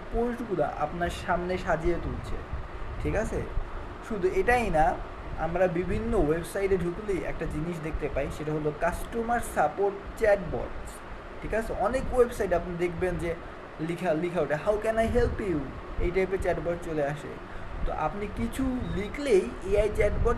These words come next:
কী করে? আপনাকে উত্তর দিবে যে বিভিন্ন জিনিস উত্তর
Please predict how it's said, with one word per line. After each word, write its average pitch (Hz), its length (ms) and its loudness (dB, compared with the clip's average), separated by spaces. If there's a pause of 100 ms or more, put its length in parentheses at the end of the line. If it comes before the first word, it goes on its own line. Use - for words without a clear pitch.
কী - 120 -4
করে? 247 200 6
আপনাকে 202 380 0
উত্তর 214 260 6
দিবে 165 360 0 (640)
যে 160 300 2 (880)
বিভিন্ন 269 320 0
জিনিস 240 220 0
উত্তর 196 280 0